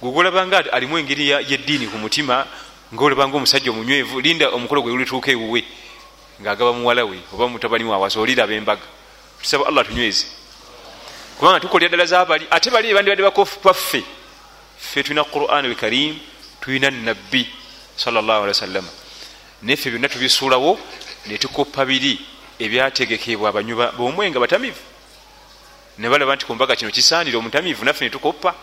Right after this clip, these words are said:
Nalaba nti ne kino kigwanira ku mbaga omutamiivu, naffe ne tukoppa. Ne tulekawo Qur'an, tulekawo ebigambo bya Mubaka Muhammad, sallallahu alaihi wasallam. Weewalanga nnyo okukola omukolo nga mulimu okwefaananyiriza Abayudaaya,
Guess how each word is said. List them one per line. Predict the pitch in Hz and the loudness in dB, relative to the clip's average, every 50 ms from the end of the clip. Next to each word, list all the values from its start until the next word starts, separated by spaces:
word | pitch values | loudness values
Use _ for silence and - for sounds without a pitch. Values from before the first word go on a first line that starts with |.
| - - - - - - - - - - - - - - - - - - - - - - - - - - | -16 -20 -20 -20 -20 -20 -20 -20 -20 -20 -20 -20 -20 -20 -20 -20 -20 -20 -20 -12 -10 -10 -10 -10 -8 0
Nalaba | 113 139 156 143 143 151 | 2 2 4 4 2 0
nti | 147 - 131 | 0 -2 -2
ne | 139 | -2
kino | 147 156 151 131 | 0 0 0 0
kigwanira | - 160 156 156 131 127 135 139 | 0 2 2 2 2 4 2 2
ku | - 143 147 | 2 0 2
mbaga | 139 139 160 151 143 | 4 4 4 6 4
omutamiivu, | 120 117 127 131 - 160 196 214 175 135 - | 2 2 0 2 2 2 4 4 2 2 2
naffe | 151 165 - 151 | 2 2 2 0
ne | 135 | -2
tukoppa. | 131 147 - 170 165 - - 208 202 - - - - - - - - - - - - - - - - - - - - - - - - - - - - - | -2 0 0 -2 -2 4 4 4 4 4 0 -8 -18 -18 -20 -20 -20 -20 -20 -20 -20 -20 -20 -20 -20 -20 -20 -20 -20 -20 -20 -20 -20 -20 -20 -20 -20 -14
Ne | - 113 | -10 -2
tulekawo | - 156 151 165 165 160 | 0 2 4 4 2 4
Qur'an, | 160 156 143 131 - 147 151 156 165 165 - - - - - - - - - - - - - - - - - - - - - - | 2 0 0 2 2 2 2 2 0 -2 -6 -12 -18 -18 -20 -20 -20 -20 -20 -20 -20 -20 -20 -20 -20 -20 -20 -20 -20 -18 -4 -4
tulekawo | 139 - - 170 160 | -2 2 2 2 2
ebigambo | 151 147 156 156 151 156 | 4 2 2 2 2 0
bya | 151 143 - | 0 -2 -2
Mubaka | 135 147 156 - 151 | -2 0 2 2 0
Muhammad, | 131 123 - 151 156 156 160 165 160 - - - - - - - - - - | -2 2 2 0 2 2 0 -2 -2 -4 -10 -16 -16 -16 -16 -16 -16 -10 -6
sallallahu | - - 156 156 151 143 143 156 156 | 0 2 4 4 4 4 6 4 4
alaihi | 160 156 151 - | 4 2 2 0
wasallam. | 156 147 147 160 165 165 170 160 151 - - - - - - - - | 0 2 2 2 4 2 0 0 -2 -6 -14 -20 -20 -20 -20 -10 -4
Weewalanga | 117 127 143 147 147 147 143 147 147 147 147 147 147 | 0 0 2 4 4 4 4 2 0 0 0 0 0
nnyo | 147 147 147 151 | 0 -2 -6 -8
okukola | 147 - - - 139 139 131 | -8 -8 -2 -2 0 0 0
omukolo | 117 113 113 107 - - 139 143 135 123 101 - - - - - - - - 110 | -2 -2 -6 -4 0 2 4 4 4 2 0 -4 -10 -20 -20 -20 -20 -20 -18 -8
nga | 107 110 | -8 -6
mulimu | 107 117 127 131 135 139 139 | -6 -4 -6 -6 -4 -2 -4
okwefaananyiriza | 123 - 131 131 131 - 120 113 117 120 120 120 117 104 123 | -2 0 -2 -2 0 -2 -2 -2 -2 -2 -4 -4 -2 0 0
Abayudaaya, | 120 120 117 120 120 123 120 110 92 90 87 82 | 0 0 -2 2 2 4 4 4 2 -2 -6 -8